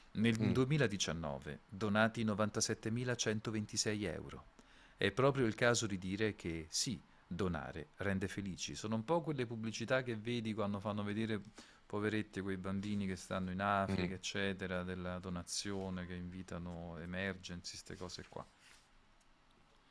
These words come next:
Speaker 2: Nel duemiladiciannove donati novantasettemilacentoventisei euro.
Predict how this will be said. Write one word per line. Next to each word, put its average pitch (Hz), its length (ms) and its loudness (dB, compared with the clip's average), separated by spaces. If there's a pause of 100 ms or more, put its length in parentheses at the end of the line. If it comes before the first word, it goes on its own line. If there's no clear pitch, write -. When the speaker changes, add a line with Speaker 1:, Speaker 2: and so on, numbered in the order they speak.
(2500)
Speaker 2:
Nel 113 220 12
duemiladiciannove 110 1080 12 (420)
donati 120 580 10
novantasettemilacentoventisei 101 1900 8
euro. 82 500 2